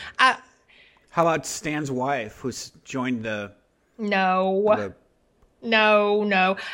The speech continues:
Speaker 1: I, I like a, like Philip, but at the same time, he's horrible in a lot of ways. You know, I mean, him and that high school girl.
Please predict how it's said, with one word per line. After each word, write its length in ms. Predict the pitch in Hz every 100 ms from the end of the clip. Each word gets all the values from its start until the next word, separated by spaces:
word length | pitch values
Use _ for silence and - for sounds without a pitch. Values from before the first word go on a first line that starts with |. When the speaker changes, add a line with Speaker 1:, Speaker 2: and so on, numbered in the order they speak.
| -
Speaker 1:
I, 240 | - 349 349 - _
I 140 | 277 277
like 580 | 262 277 349 440 - -
a, 300 | 226 220 214 208 _ _ _ _ _ -
like 320 | 254 220 220
Philip, 600 | - - 247 262 381 415 - _ _ _ _ _ _ - -
but 500 | 240 247 240 226 - _ _ _ _ _ _ _ _ _ _ _ -
at 120 | 262
the 80 | 262
same 320 | 247 294 269
time, 600 | 247 302 320 381 381 302 - -
he's 260 | 254 254 247
horrible 720 | 285 403 415 269 175 180 -
in 100 | 220
a 60 | 208
lot 200 | 202 190
of 60 |
ways. 680 | 190 180 165 - - - - _ -
You 80 | 220
know, 280 | 240 294
I 60 | 311
mean, 160 | 226 226
him 260 | 262 294
and 140 | 285 226
that 320 | 202 196 -
high 300 | - 220 262
school 260 | - 302
girl. 500 | 269 285 320 370 370